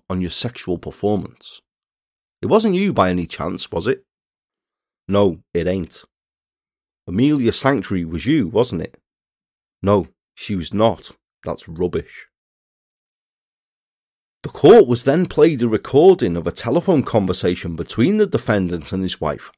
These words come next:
after he'd been remanded into prison following his arrest, a conversation in which the defendant talked to his wife about messages he'd been receiving from Amelia Sanctuary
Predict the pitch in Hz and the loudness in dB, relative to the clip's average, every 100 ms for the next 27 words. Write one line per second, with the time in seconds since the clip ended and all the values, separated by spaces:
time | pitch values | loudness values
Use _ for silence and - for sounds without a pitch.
0 | - 143 - - 151 131 135 127 113 113 | -6 -6 -6 -8 -8 -2 0 2 2 2
1 | 139 151 117 113 101 90 - 151 165 80 | 0 0 0 -2 -2 -8 -2 -2 -2 -6
2 | 87 - 90 92 87 78 85 87 110 131 | -12 -4 0 0 -2 -4 -6 -2 -2 -2
3 | - - - _ _ _ - - 113 123 | -6 -18 -20 _ _ _ -18 -4 -2 -2
4 | 113 170 175 - 85 90 - - 90 82 | -2 -2 -2 -4 -4 -4 -6 -8 -10 -8
5 | - 113 123 104 87 - - 165 - - | -6 -2 -2 -2 -6 -4 0 2 0 -4
6 | 160 - 76 64 - - - 95 98 90 | -6 -4 -8 -8 -14 -10 -6 -4 -4 -2
7 | 113 180 185 165 147 135 101 - 98 92 | -2 -2 -4 0 0 0 -2 -2 -2 -2
8 | 90 - 98 90 82 80 98 92 92 113 | -2 -2 -2 -2 -6 -6 -4 -2 0 0
9 | 107 95 85 - 135 175 - 85 | 0 -2 -2 -2 -2 -2 -6 -10